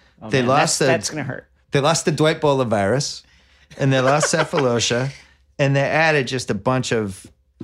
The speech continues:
Speaker 2: bench guys and, uh, and Collins, who has thirty-three to one to win the Rookie of the Year right now. John Collins, Ta-, a Tate Frazier favorite. Dedmon they got from San Antonio. I, I think I was not on the internet that day when that happened 'cause I've always liked him. Ilyasova, Bellinelli.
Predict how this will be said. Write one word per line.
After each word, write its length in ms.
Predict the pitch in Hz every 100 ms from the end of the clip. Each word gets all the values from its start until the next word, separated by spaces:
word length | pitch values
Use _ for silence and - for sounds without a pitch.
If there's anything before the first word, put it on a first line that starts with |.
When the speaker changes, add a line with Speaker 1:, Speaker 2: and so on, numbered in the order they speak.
| - _ - 98
Speaker 2:
bench 260 | - 107 104
guys 580 | 95 87 85 85 - - -
and, 280 | 104 101
uh, 320 | 95 92 82 - - _ _ _
and 100 | 107
Collins, 500 | - 107 104 98 90 -
who 180 | 92 90
has 380 | 90 90 -
thirty-three 560 | - - 127 117 - 107
to 80 | 104
one 160 | 95 90
to 80 |
win 160 | 85 85
the 80 | 85
Rookie 260 | 87 82
of 60 | 78
the 60 | 78
Year 180 | 80 73
right 140 | 50
now. 260 | 53 73 113 _ _ _ _
John 240 | - 71 76
Collins, 580 | - 50 85 98 - - _ _ _ _
Ta-, 180 | - 95
a 80 | 90
Tate 260 | 92 110 95
Frazier 380 | 92 92 80
favorite. 480 | - 82 80 69 - _ - _ _ _
Dedmon 380 | 147 190 170 123
they 140 | 113
got 240 | 117 110
from 120 | - 101
San 220 | - 104
Antonio. 420 | 95 117 104 87
I, 320 | 92 110 113
I 40 | 120
think 200 | 165 165
I 120 | 151
was 260 | 117 98
not 180 | 104 117
on 120 | 110
the 100 | 101
internet 300 | 110 98 85
that 180 | 98 92
day 120 | 95
when 100 | 90
that 100 | 90
happened 320 | 92 95 95 85
'cause 160 | 85
I've 80 | 101
always 180 | 107 92
liked 220 | 101 95
him. 140 | 95 92
Ilyasova, 640 | 127 127 117 117 113 110
Bellinelli. 580 | 98 110 104 104 104